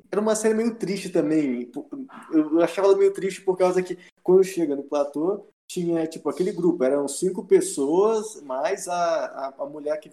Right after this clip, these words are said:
vivia naquela casa da árvore, e aí tinha um velho lá que ele era, tipo, um botânico, um outro lá que ele era um fotógrafo,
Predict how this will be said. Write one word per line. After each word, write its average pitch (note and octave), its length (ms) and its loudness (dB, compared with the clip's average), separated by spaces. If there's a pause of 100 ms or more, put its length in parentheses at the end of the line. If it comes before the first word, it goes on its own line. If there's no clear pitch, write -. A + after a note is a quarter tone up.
(100)
vivia D#3+ 160 -6
naquela D3 240 -8
casa C#3+ 240 -10
da C3 360 0
árvore, F3+ 320 -10 (200)
e E3+ 140 6
aí E3 220 4
tinha F#3 240 -4
um E3+ 100 0
velho D3 400 0
lá C#3 180 2
que C#3 120 -8
ele C3 80 -2
era, C3+ 120 -2
tipo, C#3+ 200 -10
um D3+ 60 -6
botânico, D#3 840 0
um E3+ 120 -4
outro D#3 240 -4
lá C#3+ 60 -2
que D3 100 -10
ele C3 440 -6
era C3 180 -4
um C#3+ 60 -8
fotógrafo, E3 1040 -2